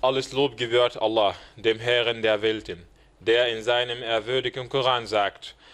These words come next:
Sag, o d-, ihr Menschen, ich bin der Gesandte Allahs an euch alle,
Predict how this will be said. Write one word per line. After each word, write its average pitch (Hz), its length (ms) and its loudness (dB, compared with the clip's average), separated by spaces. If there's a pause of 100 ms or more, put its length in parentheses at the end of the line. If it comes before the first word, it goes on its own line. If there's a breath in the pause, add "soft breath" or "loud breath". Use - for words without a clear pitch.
(180 loud breath)
Sag, 104 400 0 (340 loud breath)
o 113 220 0
d-, 104 160 -8 (120)
ihr 107 180 0
Menschen, 95 640 -6 (320 loud breath)
ich 120 260 -4
bin 127 380 -4
der 120 420 2 (140)
Gesandte 123 560 -2
Allahs 110 580 -2 (300 loud breath)
an 113 200 -2
euch 117 400 0
alle, 98 380 2